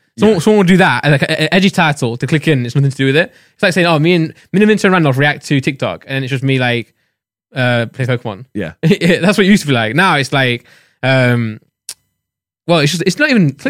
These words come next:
Speaker 2: an,
Speaker 1: anymore.
Speaker 2: it's an exaggerated truth.
Speaker 1: Engaging, yeah, an engaging title.
Speaker 2: Yeah.
Speaker 1: You know?
Speaker 2: It'll be things like, I mean, clickbait now doesn't mean what it used to.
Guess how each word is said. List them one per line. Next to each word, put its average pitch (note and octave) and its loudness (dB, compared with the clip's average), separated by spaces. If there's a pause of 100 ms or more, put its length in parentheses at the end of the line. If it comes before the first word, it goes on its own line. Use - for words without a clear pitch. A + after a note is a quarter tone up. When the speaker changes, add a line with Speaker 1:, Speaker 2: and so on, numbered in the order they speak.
Speaker 2:
an, - -2
Speaker 1:
anymore. B2 -4
Speaker 2:
it's D3 -4
an D3+ -6
exaggerated C#3 -4
truth. G#2 -8
Speaker 1:
Engaging, F3 0
yeah, F3+ 2
an C#3 2
engaging D3+ 2
title. B2 -4
Speaker 2:
Yeah. F2 -6 (320)
Speaker 1:
You B2+ -16
know? A#2+ -8 (240)
Speaker 2:
It'll C3+ -2
be D3 0
things C3 -4
like, A2 -4 (100)
I F3 -2
mean, F#3+ -2 (1040)
clickbait D3 -6
now F#2 -6 (200)
doesn't G#2+ -4
mean F#2+ -6
what F#2 -6
it F2+ -6
used F#2+ -8
to. D2+ -16